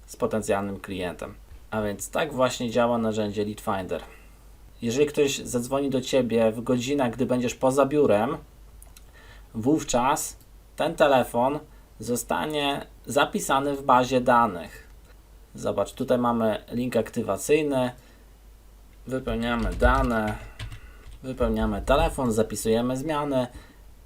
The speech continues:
i zobacz, mamy w tym momencie stan jeszcze dziewięć darmowych połączeń. Oczywiście możesz sobie doładować konto,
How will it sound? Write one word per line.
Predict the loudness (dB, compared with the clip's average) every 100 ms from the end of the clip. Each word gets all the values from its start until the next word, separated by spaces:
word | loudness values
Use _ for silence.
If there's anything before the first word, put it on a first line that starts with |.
| -20 -20 -20 -12
i |
zobacz, | 0 2 6 4 4
mamy | 2 2 4 4 2
w |
tym | 0 2
momencie | 2 2 0 2 2 2
stan | 0 0 0 -2 -8 -4
jeszcze | -2 0 0
dziewięć | 0 0 0
darmowych | 2 2 2 2 0
połączeń. | 2 2 2 2 0 -4 -18 -6
Oczywiście | -2 0 0 0 -2 -2 0
możesz | 0 0 -2
sobie | -2 -2 0 2
doładować | 4 4 6 4 4 2 0 -2 -10 -14 -20 -14
konto, | -4 -4 -2 2 4 2